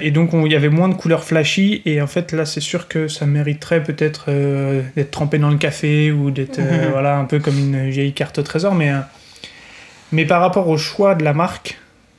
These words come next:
Speaker 1: c'est ultra cohérent au final. Donc, euh,
Speaker 2: Ah, moi, pour te dire, très honnêtement,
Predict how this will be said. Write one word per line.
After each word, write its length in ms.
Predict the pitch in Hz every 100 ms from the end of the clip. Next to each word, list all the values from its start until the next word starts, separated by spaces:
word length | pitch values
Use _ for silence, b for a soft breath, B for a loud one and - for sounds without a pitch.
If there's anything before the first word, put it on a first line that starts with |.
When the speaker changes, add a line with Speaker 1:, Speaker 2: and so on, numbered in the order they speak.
| -
Speaker 1:
c'est 160 | -
ultra 320 | 156 147 160 151
cohérent 320 | 147 135 135
au 40 |
final. 300 | - 147 143 - _ _ - 156
Donc, 260 | 143 139
euh, 60 | 147 143 139 143 139 - _ - B B - -
Speaker 2:
Ah, 220 | 160 - b b b 175
moi, 160 | 208
pour 140 | 196 156
te 100 | 156
dire, 340 | 165 202 147
très 300 | - 165 156
honnêtement, 580 | 156 151 185 196 196